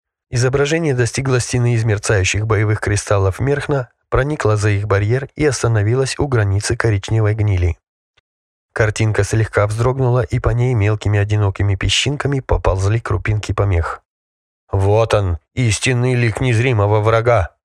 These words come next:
Огромные глазища Риула сверкнули ненавистью. «Его не интересует ничего, кроме поглощения.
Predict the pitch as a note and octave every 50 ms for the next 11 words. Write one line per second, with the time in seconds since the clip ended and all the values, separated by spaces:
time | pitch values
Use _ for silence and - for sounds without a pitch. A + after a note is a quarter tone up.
0 | _ _ - G2+ G2 G2 G2 G2 G2 F#2+ F#2+ F#2+ F#2+ G2+ G2+ G2 G2 G2 G2+ G2
1 | - - - G#2 G2+ G2+ B2 C#3 D3 D3 C3 - - G#2 G2 F#2+ - G#2+ G#2+ G#2
2 | G2+ G2+ G2 F#2+ F#2 F2+ F2+ F2+ F2+ F2+ - - - E2+ F2 E2 - _ _ _
3 | _ _ _ - G#2 G#2+ A2 A2 A2+ A2+ A2 A2 A2 A2+ G#2+ - B2 A#2 A2+ G#2+
4 | - B2+ A#2+ G#2+ - A#2+ A#2 A2 - B2 B2+ B2 A#2+ - - A2+ A2+ A2 G#2 G2
5 | - G#2 A2 A2+ A2+ A2+ A2+ - - C3+ B2+ A#2 G#2+ G2 F2+ E2+ D#2+